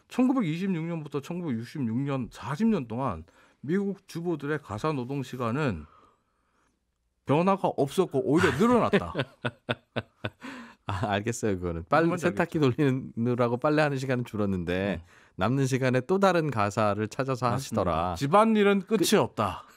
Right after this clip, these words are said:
Speaker 1: <laughs> 집안일은,
Speaker 2: 그렇죠.
Speaker 1: 집안일 안 하시죠? 저
Speaker 2: 알-
Speaker 1: 집안일 하거든요. 집안일은 끝이 없다. 이걸
Speaker 2: 어.
Speaker 1: 연구를 통해서
Speaker 2: 알겠어요.
Speaker 1: 입증이 된 거예요.
Speaker 2: 가사 노동이 줄지는 않더라.
Speaker 1: 네.
Speaker 2: 이해됩니다.
Speaker 1: 그리고
Speaker 2: 예.
Speaker 1: 실제로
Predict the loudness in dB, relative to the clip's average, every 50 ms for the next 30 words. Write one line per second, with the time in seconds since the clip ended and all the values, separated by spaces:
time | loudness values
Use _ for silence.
0 | _ _ _ _ _ -8 -8 -8 -6 -8 -10 -10 -8 -8 -8 -8 _ _ _ -16
1 | -6 -4 2 4 4 4 4 2 0 0 -2 -8 -16 _ -12 -8 -2 2 2 2
2 | 2 2 0 0 -2 -2 -4 -8 -10 -12 -14 -14 _ _ _ _ _ _ _ _
3 | _ -4 -4 -2 0 2 2 4 4 2 0 0 -2 -2 -4 -4 -6 -6 -10 -12
4 | -14 -18 -20 -20 -20 -20 _ _ -6 2 4 6 6 6 6 4 2 2 0 -4
5 | 0 4 4 4 4 2 -2 -4 -4 -4 -10 _ _ _ _ _ _ -2 0 4
6 | 6 6 6 6 4 2 0 -8 -10 -10 -12 -12 -8 2 4 6 6 8 6 6
7 | 6 6 4 4 2 0 2 2 2 2 2 -2 -2 -4 -8 _ -14 -14 -12 -12
8 | -12 -14 -6 -4 -4 -2 2 2 2 4 4 2 0 2 2 4 4 4 4 4
9 | 4 2 2 2 2 0 0 0 2 2 2 0 0 -2 0 2 2 2 2 0
10 | -4 -6 -2 2 2 2 4 2 0 -2 -2 -2 0 2 2 4 4 4 2 0
11 | -2 -2 -2 0 2 4 4 2 2 -2